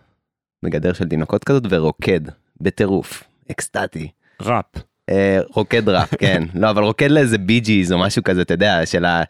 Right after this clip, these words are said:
Speaker 1: של הניינטיז, וזה ממש חמוד, ואני חושב שזה ממש מגדיר אותי גם היום. אה, התחלתי לנגן גיטרה כשהייתי בן שתים עשרה,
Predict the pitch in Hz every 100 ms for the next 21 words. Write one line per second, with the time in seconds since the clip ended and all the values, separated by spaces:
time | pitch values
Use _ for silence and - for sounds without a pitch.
0 | - - _ _ 92 87 92 95 95 92
1 | 82 85 85 87 95 - 98 98 113 95
2 | 90 - - 113 95 82 90 - 82 82
3 | 90 90 - 78 80 78 78 _ _ _
4 | _ _ 80 90 101 95 90 92 _ _
5 | _ _ _ - - _ 107 92 87 82
6 | 78 78 73 - - _ _ 101 101 98
7 | 90 92 82 - 107 139 160 87 87 85
8 | 80 76 - 101 117 -